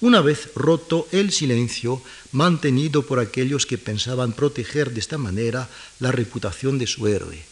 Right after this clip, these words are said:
¿Qué línea? Pues reconstruir la trama de los acontecimientos con el fin de demostrar que Cervantes, encarcelado por orden de Villarroel durante un par de días,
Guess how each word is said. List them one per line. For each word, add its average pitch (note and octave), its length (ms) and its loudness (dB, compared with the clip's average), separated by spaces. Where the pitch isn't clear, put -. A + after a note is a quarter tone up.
¿Qué C#3+ 100 4
línea? G3+ 560 6
Pues B2+ 200 -2
reconstruir C3 880 0
la A#2 140 -2
trama D#3+ 440 0
de C#3 80 0
los A#2 160 0
acontecimientos G3 1080 0
con A#3+ 180 4
el F#3+ 140 0
fin G3+ 280 4
de D3+ 100 4
demostrar C3+ 640 0
que A2 120 -4
Cervantes, D3+ 840 0
encarcelado A#2+ 840 2
por G2 180 -4
orden A#2 360 0
de A2 80 0
Villarroel A2+ 520 2
durante A2+ 340 0
un A2+ 100 0
par F#3+ 200 -2
de D3 100 -2
días, D3 460 -2